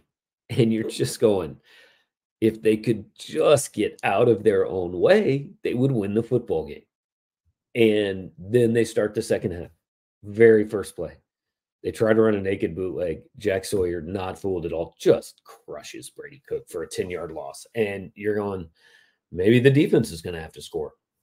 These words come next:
But they just, they just don't quit. Um,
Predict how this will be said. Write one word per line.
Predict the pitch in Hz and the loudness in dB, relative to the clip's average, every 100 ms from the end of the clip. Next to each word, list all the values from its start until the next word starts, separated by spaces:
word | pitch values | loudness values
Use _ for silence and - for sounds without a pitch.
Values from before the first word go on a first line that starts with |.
| - | -4
But | 113 | -2
they | 107 85 - _ | -2 -6 -16 _
just, | - 120 113 98 - - _ _ _ _ _ _ _ _ _ | -10 -2 -2 -2 -8 -18 _ _ _ _ _ _ _ _ _
they | 92 98 110 | -20 -4 -2
just | 117 110 | -2 4
don't | 117 104 | 4 4
quit. | 104 98 - _ _ _ _ | -2 -2 -4 _ _ _ _
Um, | 87 80 76 - - | -8 -6 -10 -12 -18